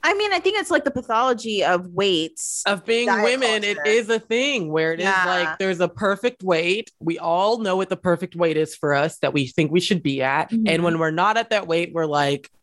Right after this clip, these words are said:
Speaker 2: "Oh God, I'm, I'm, I'm way too heavy," right? Like, I hear men say that they're, like, a hundred eighty pounds all the time. So, like, I don't wanna fucking say I'm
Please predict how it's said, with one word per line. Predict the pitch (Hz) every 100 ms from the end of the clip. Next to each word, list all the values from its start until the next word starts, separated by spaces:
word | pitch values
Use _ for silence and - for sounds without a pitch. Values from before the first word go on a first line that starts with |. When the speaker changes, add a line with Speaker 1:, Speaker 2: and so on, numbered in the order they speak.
| -
Speaker 2:
"Oh | 165 143
God, | 127 151 147 143
I'm, | 139 143 147
I'm, | 151 147 143 - 147
I'm | 170 165 156 143
way | 170 160
too | 160 165
heavy," | 160 185 185 151 127
right? | 143 156 170
Like, | 175
I | 220
hear | 277 311
men | 277 330 339
say | 262 208
that | 180 175
they're, | 170
like, | 165 170
a |
hundred | 160 180 175 180
eighty | 180 196
pounds | 208 214 240
all | 247
the |
time. | 285 427 440 254 170 160
So, | 214
like, | 214
I | 214
don't | 523 494
wanna | - -
fucking | - 349 415
say | - 233
I'm | 214